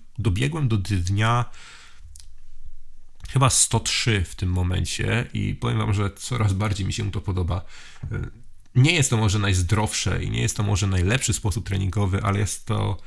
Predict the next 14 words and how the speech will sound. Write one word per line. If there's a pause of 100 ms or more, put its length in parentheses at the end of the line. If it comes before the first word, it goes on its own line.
(340)
bardzo
fajny, (720)
mm, (180)
taki
czarno-biały (600)
układ. (1000)
Mój
układ (160)
z
bieganiem (560)
pod
tytułem
Biegam
Codziennie.